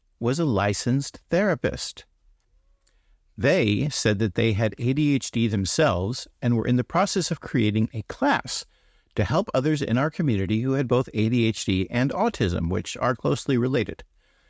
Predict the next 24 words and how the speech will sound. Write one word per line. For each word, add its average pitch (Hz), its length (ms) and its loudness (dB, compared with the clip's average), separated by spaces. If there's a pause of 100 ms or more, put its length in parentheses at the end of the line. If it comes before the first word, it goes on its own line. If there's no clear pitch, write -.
(1000)
I 147 160 2
spoke - 460 -2
briefly 151 360 2
with 101 220 0
them, 110 300 0 (180)
and 131 160 0
we 147 80 0
decided 143 400 0
to 127 60 -2
combine 104 360 0
our 101 80 0
sessions. - 580 -6 (440)
They 101 260 0
were 101 140 2
there 110 180 0
to 110 80 -2
teach. - 520 -2
I 180 140 0
was 160 180 0
there 127 240 2
to - 120 -6
listen 110 380 0
and 110 160 2
learn. 92 380 -4